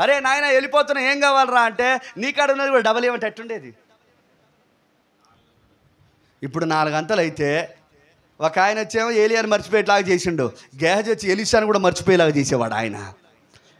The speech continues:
కానీ ఏం చేసాడో తెలుసా? మైండ్ దేని మీద పెట్టాలనో దాని మీద పెట్టాలి. ఈ రా-, మధ్యాహ్న కాలం మీ అందరికీ దైవజనులకు నా చేతులు జోడించి చెప్తున్నా, కావలసింది అభిషేకం. ఏం కావాలి మనకు?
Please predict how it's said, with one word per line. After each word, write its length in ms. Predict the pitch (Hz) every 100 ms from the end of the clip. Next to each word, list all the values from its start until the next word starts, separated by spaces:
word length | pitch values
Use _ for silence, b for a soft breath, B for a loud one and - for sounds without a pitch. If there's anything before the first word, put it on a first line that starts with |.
| b _ -
కానీ 540 | 135 147 208 247 139 - -
ఏం 200 | 143 180 180
చేసాడో 220 | 185 170
తెలుసా? 420 | 165 143 196 220 - b -
మైండ్ 440 | 247 143 190 196
దేని 360 | 147 151 165 185
మీద 140 | 180
పెట్టాలనో 800 | 156 151 139 165 160 180 254 339 - _ _ - _ _ 113
దాని 180 | 107 110
మీద 200 | 110 110 107
పెట్టాలి. 260 | - 98 _ b b b -
ఈ 120 | 120
రా-, 220 | 113 120
మధ్యాహ్న 420 | 113 123 120 147
కాలం 400 | 139 127 110 110 - b b b
మీ 120 | 120
అందరికీ 500 | 123 180 220 240 226
దైవజనులకు 800 | 160 143 156 156 143 139 123 123 - _ 117
నా 200 | 113 110 -
చేతులు 280 | 180 185 175
జోడించి 360 | 139 135 143
చెప్తున్నా, 560 | 151 135 - 120 107 95 - _ b b b -
కావలసింది 600 | 117 120 127 120 120 107
అభిషేకం. 580 | 107 117 - 98 - - - _ _ _ _ _ _ _ _ _ _ _ _ _ 131
ఏం 120 | 143
కావాలి 240 | 165 165
మనకు? 380 | 175 175 160 98